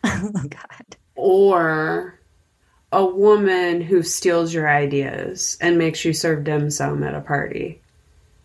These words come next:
Speaker 1: Mm-hmm. That's a tough choice.
Speaker 2: <laughs>
Speaker 1: I mean,
Speaker 2: <laughs>
Speaker 1: there were no great options for her.
Speaker 2: Mm-mm.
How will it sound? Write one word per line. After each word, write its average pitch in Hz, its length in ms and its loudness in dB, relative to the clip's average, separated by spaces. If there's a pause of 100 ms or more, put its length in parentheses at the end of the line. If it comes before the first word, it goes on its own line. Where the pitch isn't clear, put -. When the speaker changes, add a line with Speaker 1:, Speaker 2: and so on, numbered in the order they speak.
(160)
Speaker 1:
Mm-hmm. 175 640 0 (800)
That's 240 320 2
a 180 60 -2
tough 156 300 -2
choice. - 520 -4 (160)
Speaker 2:
<laughs> - 1700 -6
Speaker 1:
I 175 120 0
mean, 160 520 -4 (400)
Speaker 2:
<laughs> - 20 -4 (1900)
Speaker 1:
there 208 180 4
were 180 220 4
no 185 300 4
great 170 360 0
options 160 460 2
for 156 180 0
her. 156 380 2
Speaker 2:
Mm-mm. 165 680 -4